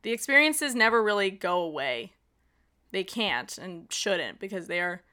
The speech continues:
so central to our stories as athletes and beyond. How we engage with the experience,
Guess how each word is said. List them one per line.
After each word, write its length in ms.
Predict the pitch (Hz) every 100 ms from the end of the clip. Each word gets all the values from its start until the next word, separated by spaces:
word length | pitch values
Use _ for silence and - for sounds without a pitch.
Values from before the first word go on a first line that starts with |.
| _ _ _
so 240 | - 247 254
central 540 | - 190 196 185 180
to 160 | 185 175
our 140 | 151
stories 640 | - 180 160 151 127 196 175
as 120 | 170
athletes 720 | 131 165 196 165 120 - -
and 400 | 185 139 104 -
beyond. 520 | 175 151 123 85 196 _ _ _ _ _ _ _ _ _ _
How 200 | 214 214
we 140 | 220
engage 460 | 214 190 190 196 190
with 140 | 185
the 120 | 147
experience, 800 | 143 - - 120 139 107 196 -